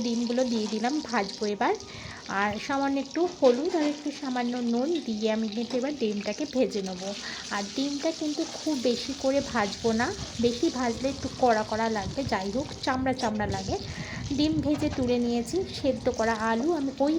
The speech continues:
তেলটার মধ্যে কিন্তু আবার দিয়ে দিলাম। এবার আলুগুলো ভেজে নেবো। আর তেলটা আমি একবারই একটু বেশি দিয়েছিলাম, দ্বিতীয়বার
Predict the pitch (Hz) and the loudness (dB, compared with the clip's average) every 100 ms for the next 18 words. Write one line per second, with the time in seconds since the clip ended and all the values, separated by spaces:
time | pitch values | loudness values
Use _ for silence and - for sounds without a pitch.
0 | - 240 233 233 240 214 208 240 233 226 | 2 0 2 0 2 0 -2 -4 -2 -4
1 | 233 320 - 214 226 403 - - - 233 | 0 -2 -2 0 2 2 -2 -12 -4 0
2 | 214 196 190 185 214 254 254 226 226 233 | 2 2 0 -2 0 2 4 2 2 2
3 | 240 226 254 247 240 233 403 - - - | 0 2 0 0 0 0 -2 -4 -12 -10
4 | - - 196 196 - 285 277 302 311 262 | -10 -4 -2 -2 -2 -2 0 -2 0 0
5 | 226 254 254 254 277 226 214 247 220 208 | 0 -2 -4 -4 -2 0 -2 -4 -4 -4
6 | 202 220 285 381 262 233 233 220 | -4 -2 0 2 0 0 2 2